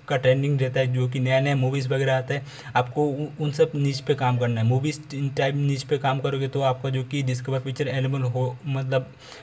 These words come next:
hundred percent Discover Picture इनेबल हो जाएगा। तो आप अगर movies related किसी actors एक्ट्रेस के, ए, related कुछ अगर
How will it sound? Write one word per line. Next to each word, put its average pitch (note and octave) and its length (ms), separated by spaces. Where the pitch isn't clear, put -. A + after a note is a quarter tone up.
hundred C3 240
percent D3 340
Discover C3 340
Picture B2+ 220
इनेबल C3 320
हो B2 180
जाएगा। B2+ 280
तो B2+ 220
आप B2+ 320
अगर C3 160
movies C3+ 440
related C#3 320
किसी C3 240
actors C3 320
एक्ट्रेस C3+ 440
के, D3 60
ए, C3 600
related C3 400
कुछ C#3 180
अगर C3 220